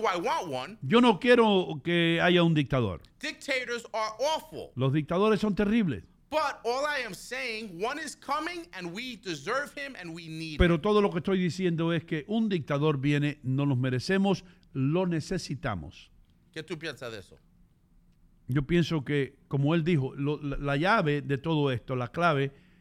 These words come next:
Speaker 2: la dijo antes. La libertad no funciona si las personas que están disfrutando de la libertad no tienen principios morales.
Speaker 1: Mm.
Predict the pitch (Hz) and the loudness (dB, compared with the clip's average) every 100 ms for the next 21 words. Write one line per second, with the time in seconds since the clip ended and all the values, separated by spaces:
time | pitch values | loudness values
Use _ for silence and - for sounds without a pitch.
0 | _ _ 127 147 131 147 156 139 - 92 | _ _ -2 2 2 2 2 0 -6 -14
1 | - _ _ _ _ _ 135 147 147 143 | -16 _ _ _ _ _ -2 2 2 2
2 | 143 - 190 214 - 156 156 170 156 151 | 0 0 0 0 -2 -2 0 0 -2 -4
3 | - 196 180 143 139 - _ _ _ _ | -2 0 0 0 -4 -8 _ _ _ _
4 | - 185 185 180 - 147 - 135 185 185 | -6 0 2 0 0 -4 -2 -4 -2 -2
5 | - 147 - 165 151 139 143 131 190 220 | -4 -6 -4 -2 -2 -4 -6 -4 -2 0
6 | 202 160 139 131 127 120 143 139 131 147 | 0 -2 -2 -2 -4 -4 -4 -2 -4 -2
7 | 147 123 131 127 - 139 139 120 123 127 | -4 -4 -6 -4 -4 -4 -2 -2 -2 0
8 | 151 143 101 - 156 180 185 135 | 2 0 -4 -10 -14 -12 -10 -12